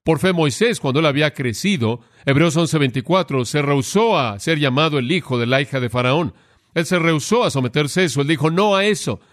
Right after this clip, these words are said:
Eso es lo que la palabra significa. Tiempo presente indica un patrón habitual de decir no. Estos falsos maestros, escuche esto,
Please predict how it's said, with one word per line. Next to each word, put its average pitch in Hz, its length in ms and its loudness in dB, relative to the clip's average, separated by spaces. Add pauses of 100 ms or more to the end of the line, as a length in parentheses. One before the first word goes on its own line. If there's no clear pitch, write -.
Eso 202 160 0
es 202 60 0
lo 180 80 2
que 165 80 -2
la 151 140 2
palabra 160 360 0
significa. 139 640 -2 (320)
Tiempo 180 320 2
presente 147 460 0
indica 165 280 0
un 165 80 0
patrón 160 360 0
habitual 165 360 0
de 135 80 0
decir 120 320 0
no. 170 360 0 (240)
Estos 240 340 0
falsos 202 400 0
maestros, 147 640 0
escuche 160 420 0
esto, 147 360 0